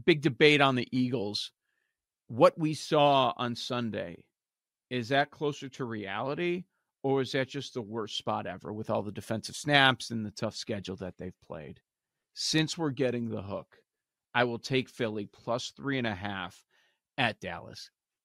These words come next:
I, I lean more that that was just a horrendous spot against San Francisco. And San Francisco was my favorite N F L play of the week. And that did not surprise me what occurred. But the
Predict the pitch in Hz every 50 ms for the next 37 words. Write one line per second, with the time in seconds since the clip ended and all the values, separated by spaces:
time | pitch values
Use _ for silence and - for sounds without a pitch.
0 | - 143 147 156 175 - - 151 151 170 170 180 185 185 185 185 170 156 151 139
1 | 139 139 143 143 131 123 110 - 127 117 - 131 120 - - 123 117 - - -
2 | - - 143 123 120 - - 120 113 101 95 101 110 107 107 113 107 95 101 98
3 | - - - - 107 92 85 78 - - _ _ _ _ _ - - 104 113 110
4 | 101 - - 104 101 - - - 101 - - 104 107 - - 143 139 - - 147
5 | - - 160 139 131 123 - 123 113 - - 127 113 127 113 120 117 113 104 -
6 | 110 110 - - 104 104 98 98 98 - - - - _ _ _ _ _ _ _
7 | _ _ _ _ _ - 117 110 107 101 98 98 101 101 101 85 67 _ _ _
8 | _ - 120 117 139 139 139 - - 131 123 123 110 101 - - 104 - 113 104
9 | 95 87 - 98 95 82 87 98 95 90 - - 98 82 - - - _ _ _
10 | _ _ _ _ _ _ _ - - 127 - 143 127